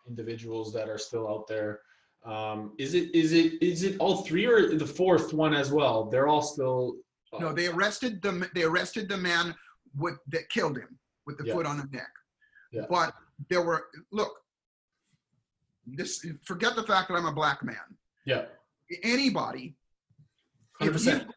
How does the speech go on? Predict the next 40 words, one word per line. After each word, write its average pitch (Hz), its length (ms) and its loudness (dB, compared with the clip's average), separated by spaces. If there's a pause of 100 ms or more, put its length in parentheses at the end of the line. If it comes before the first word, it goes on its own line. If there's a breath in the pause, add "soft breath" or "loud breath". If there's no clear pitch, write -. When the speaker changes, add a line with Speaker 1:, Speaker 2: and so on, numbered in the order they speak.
(140)
Speaker 2:
if 160 240 -10
you, 254 240 -2
if 180 180 -4
you 240 100 2
Speaker 1:
If - 40 4
I 214 120 8
saw 202 300 6
that - 160 4
by 185 160 4
my, 185 100 6
like, 180 220 4
I 214 120 6
watched 233 260 6
the 196 60 4
video, 156 560 6 (200 loud breath)
I 220 120 8
watched 240 260 6
the 190 80 0
video 190 320 6
and 160 80 4
I 160 80 4
was 160 220 4
horrified. 135 800 2 (180)
Speaker 2:
Absolutely. 202 460 2
Speaker 1:
If, - 80 4
Speaker 2:
So 208 80 4
Speaker 1:
if 196 80 4
Speaker 2:
that's 185 100 4
Speaker 1:
I 226 120 8
saw - 200 8
Speaker 2:
why 214 160 8
Speaker 1:
you 226 160 8
doing 214 300 4
that, 202 260 4
if 175 100 2
you 196 160 2
saw 208 220 4
me 208 160 0
doing 208 240 0
that, 208 300 0